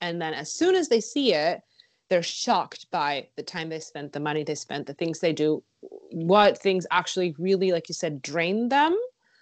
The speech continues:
Um, and how little of the things that we're doing really nourish us and give us positivity. And if your job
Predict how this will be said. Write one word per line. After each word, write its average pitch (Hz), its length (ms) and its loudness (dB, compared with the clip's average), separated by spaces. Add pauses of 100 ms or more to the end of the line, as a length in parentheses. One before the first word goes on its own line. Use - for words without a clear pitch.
(560)
Um, 208 360 8
and 220 100 -4
how 320 200 -8
little 320 360 -6
of 294 120 -12
the 233 100 -8
things 254 320 -14
that 233 120 -6
we're 208 140 -6
doing 220 520 -6 (120)
really 247 280 -4
nourish 202 440 -6
us 151 380 -6
and 196 180 -10
give 202 160 0
us 226 140 -4
positivity. 190 800 -4
And - 120 -8
if 202 160 -2
your 285 140 0
job 190 480 0